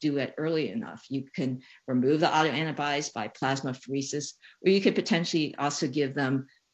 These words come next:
um, type one interferons that are, are not specifically neutralized by, uh, these autoantibodies. So, uh, there's a lot of studies, I think a lot of interest in trying to follow up on those, and, uh, clearly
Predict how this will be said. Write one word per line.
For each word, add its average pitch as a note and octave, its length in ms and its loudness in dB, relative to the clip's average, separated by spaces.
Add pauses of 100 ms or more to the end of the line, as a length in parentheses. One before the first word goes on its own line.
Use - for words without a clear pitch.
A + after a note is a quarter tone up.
um, C3 380 0
type D3+ 260 0
one D3+ 140 0
interferons D3+ 520 -4
that B2+ 120 0
are, A#2+ 160 -2 (140)
are B2+ 180 -2
not D3 420 4 (260)
specifically C3 680 -4
neutralized A#2+ 680 -4
by, A2 280 -8 (360)
uh, B2 100 -2
these - 220 -6
autoantibodies. E2 800 -12 (460)
So, E3+ 400 4 (100)
uh, E3 100 6
there's E3 320 4
a E3+ 60 0
lot F#3 260 8
of A3 60 4
studies, F#3+ 480 2
I D3 80 -2
think D3 180 -4
a C#3+ 40 -4
lot C#3+ 200 2
of - 100 -4
interest G#3 460 2
in D3+ 180 2
trying D3 280 -4
to C3+ 80 -4
follow D3 420 -2
up E3 200 0
on E3+ 180 2
those, F3 340 4
and, C#3 220 -4
uh, G2+ 60 -8 (200)
clearly E3 540 2